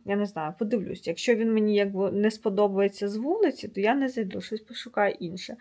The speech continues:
Але, м, е, ось цей ресторанчик, він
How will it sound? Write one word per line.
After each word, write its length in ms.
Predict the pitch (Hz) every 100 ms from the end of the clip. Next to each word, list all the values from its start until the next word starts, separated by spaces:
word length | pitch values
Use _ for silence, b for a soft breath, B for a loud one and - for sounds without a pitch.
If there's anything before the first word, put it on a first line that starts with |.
| B B B B -
Але, 340 | 196 208 233
м, 440 | 247 220 - -
е, 480 | 196 196 196 208 208
ось 300 | - 220 -
цей 160 | - 208
ресторанчик, 680 | 214 - 202 254 392 285 -
він 260 | 214 226